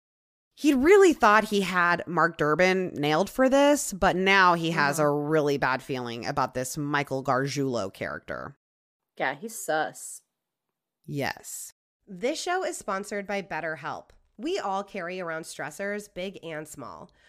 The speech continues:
Speaker 3: For me, this comes in the form of work, too many deadlines, relationships with people, irrational fears of the future. When we keep them bottled up, it can really start to affect us negatively,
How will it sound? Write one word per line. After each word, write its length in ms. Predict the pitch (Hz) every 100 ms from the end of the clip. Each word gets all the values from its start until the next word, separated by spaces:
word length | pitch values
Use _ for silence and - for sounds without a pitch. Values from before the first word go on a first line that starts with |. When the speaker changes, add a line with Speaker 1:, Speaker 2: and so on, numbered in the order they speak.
| _
Speaker 3:
For 160 | - 240
me, 320 | 277 311 311
this 220 | 202 240 247
comes 260 | 247 247
in 60 | 254
the 80 | 240
form 300 | 202 185 165
of 160 | 139
work, 460 | 160 226 262 254 _ _
too 200 | - 226
many 240 | 226 185
deadlines, 680 | 151 226 214 226 220 220 214
relationships 640 | 135 170 240 233 226 214
with 140 | 208 202
people, 400 | 214 208 196 185
irrational 520 | 294 254 185 - 175
fears 260 | 165 160 160
of 120 | 160
the 80 | 160
future. 540 | 151 160 156 151 151 - _ _ _ _ -
When 160 | 294
we 120 | 311 269
keep 320 | - 330 311
them 180 | 359 247
bottled 400 | 180 214 226 185
up, 300 | 175 277 -
it 100 | 226
can 140 | 233 214
really 200 | 247 294
start 240 | 247 214
to 100 | 220
affect 360 | 196 - 214 -
us 200 | 170 -
negatively, 720 | 170 196 185 139 117 101 -